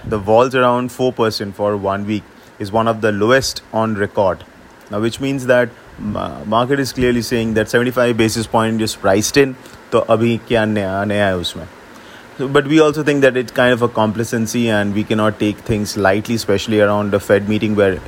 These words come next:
Fed is going to hike rates by seventy-five basis points. So it is advisable that one sh-, uh, should not carry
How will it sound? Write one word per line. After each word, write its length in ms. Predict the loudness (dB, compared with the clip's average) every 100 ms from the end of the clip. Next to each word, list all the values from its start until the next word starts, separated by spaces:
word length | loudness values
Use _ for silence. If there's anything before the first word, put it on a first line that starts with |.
| -2
Fed 100 | 0
is 120 | 0 -2
going 140 | -4
to 60 | 0
hike 260 | 0 0
rates 200 | 0 -2
by 140 | 0 -2
seventy-five 480 | -2 -2 2 2 2
basis 280 | -2 -4
points. 320 | -6 -4 -6 -10 -20 -20 -18 0
So 120 | 4
it 80 | 4
is 80 |
advisable 640 | 4 0 2 2 2 0 2 2
that 100 | 2
one 220 | 2 0
sh-, 80 | -4 -10 -6
uh, 140 | -6
should 200 | -6 -4
not 320 | 0 -2 0
carry 340 | 2 2 2